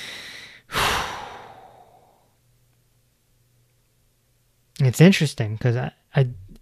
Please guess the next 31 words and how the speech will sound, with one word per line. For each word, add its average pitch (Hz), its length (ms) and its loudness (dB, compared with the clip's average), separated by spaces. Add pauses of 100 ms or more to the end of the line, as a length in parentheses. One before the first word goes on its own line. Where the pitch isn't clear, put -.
I 139 100 4
got 156 220 6
some 131 180 -2
feedback 139 680 6
from 120 460 4
the 123 100 -2
last 156 380 6
one, 139 300 0 (500)
My 117 180 4
Dark 120 360 4
Night, 143 340 6 (300)
episode 127 480 2
one 120 240 4
ten. 139 360 2 (2250)
And 117 120 -10
I'm 123 140 -2
like, 113 160 0
"Wow, 123 200 6
I 123 80 8
don't 147 160 10
even 123 140 6
remember 123 340 4
what 120 140 4
I 117 120 4
said," 151 360 6 (120)
'cause, 113 400 0 (2250)
uh, 113 240 4
these 123 200 6
recordings 135 500 8
are 113 60 2
typically 120 760 2